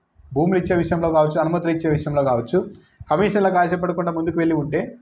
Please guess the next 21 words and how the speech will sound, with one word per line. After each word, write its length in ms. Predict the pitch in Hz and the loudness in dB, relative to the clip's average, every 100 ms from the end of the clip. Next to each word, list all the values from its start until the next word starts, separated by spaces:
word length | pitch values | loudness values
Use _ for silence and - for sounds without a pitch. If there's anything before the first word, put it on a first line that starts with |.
| _ - 165 | _ -6 -2
చాలా 160 | 190 | 0
సంస్థలు 400 | 185 196 - 185 | 0 -4 -4 -2
వచ్చి 180 | 165 175 | -2 0
ఉండేవి 260 | 180 160 147 | 0 0 0
కదా. 300 | 143 214 104 - - - _ - - _ | 0 -4 -8 -20 -20 -20 _ -20 -20 _
అలాంటి 360 | 139 170 190 190 190 - _ _ | -2 0 2 0 -2 -12 _ _
ట్రాక్ 280 | 165 190 220 | -4 -4 -4
రికార్డుతో 340 | 214 190 190 | -2 -2 -2
ప్రభుత్వం 520 | 185 165 175 180 - - - 151 | -6 -6 -4 -6 -6 -10 -10 -4
ఏర్పాటు 320 | 160 170 165 156 | -2 0 -2 0
చేసి 220 | 151 175 | -2 0
నడిపిన 420 | 143 143 143 123 - - | -2 0 -2 -4 -6 -4
చంద్రబాబు 360 | 139 165 160 143 | -2 0 0 0
నాయుడు 180 | 135 - - _ - - | -6 -8 -18 _ -20 -18
ఈరోజు 240 | - 185 185 | -2 0 2
జగన్మోహన్ 520 | 151 175 190 180 180 | 2 2 2 0 0
రెడ్డిని 300 | 170 175 175 | -2 -4 -2
డెవిల్ 300 | 156 160 160 | -2 -2 0
ఫోర్స్ 220 | 160 156 | -2 0
అంటూ 200 | 143 151 | -2 -2
ఉన్నారంటే 520 | 143 131 123 120 - | -2 0 -2 -4 -8